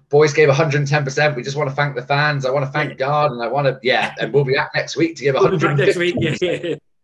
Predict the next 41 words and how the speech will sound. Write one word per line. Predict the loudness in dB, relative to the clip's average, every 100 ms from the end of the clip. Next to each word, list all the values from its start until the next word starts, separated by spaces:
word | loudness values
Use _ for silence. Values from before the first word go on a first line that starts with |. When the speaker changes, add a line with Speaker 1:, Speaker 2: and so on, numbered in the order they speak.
| -6
Speaker 1:
Yeah, | -4 -2 -6 -14
it's | -10
like, | -10 -8
Speaker 2:
Hundred | -12 -10
percent. | -6 -6 -6 -8
Speaker 1:
you | 2
can |
almost, | 4 4 0 _ -8 -6
I, | -6 -4
I, | -4 -4
you | -8
could | -6
A | 0 2
I | 4 2 -2
it | -6 -12
really | -2 0 0 -4
easily. | -8 -8 -10 -12 -10 -4
And | -2
that | 0 0
was, | -2 -2 -6 -16 -10 -8 -8
<laughs> | -10 _ _
they | 6 8
all | 8
had | 6 0
clearly | -4 -4 -4
been | -6 -8 -4
given | -4 -2 -4 -8 _ _
three | -14 -4 -2
bullet | 2 2 2 0
points, | -2 -2 -6 -18 -18
hit | -2 -2 0
those, | -2 -2 -4 -8 -14 _
be | -4 -4
polite, | -2 0 0 0 -2 -6 -14 -4
make | -4 -2
no | -4 -2
enemies. | -4 -6 -10 -12 -16 -20 -20
<laughs> | _ -20 -14
Speaker 2:
Yeah, | -10 -10
yeah, | 0 0 2 -2 -6 -10 -20 -20 -8
yeah. | -4 -4 -6